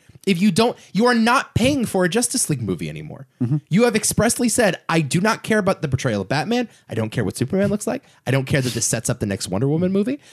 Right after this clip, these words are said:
Speaker 1: I don't care, like, it sets up the League of Darkness or what-, whatever the"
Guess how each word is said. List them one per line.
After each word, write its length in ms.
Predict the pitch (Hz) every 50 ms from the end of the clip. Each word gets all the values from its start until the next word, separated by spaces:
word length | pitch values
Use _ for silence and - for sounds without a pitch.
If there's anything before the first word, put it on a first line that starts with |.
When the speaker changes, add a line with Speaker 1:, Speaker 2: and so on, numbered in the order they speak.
| - - 139
Speaker 1:
I 80 | 147 147
don't 140 | 147 143 139
care, 200 | 160 170 147 139
like, 200 | 135 123 113 -
it 160 | 135 139 127 -
sets 280 | - - 135 131 - 143
up 180 | 127 - -
the 140 | - 107 98 -
League 300 | 113 120 123 120 120 127
of 220 | 120 113 107 107 - - -
Darkness 440 | - 120 123 135 - 190 190 - -
or 60 | 151
what-, 180 | 143 143 - 117
whatever 300 | 139 139 151 160 180 170
the" 260 | 170 170 175 170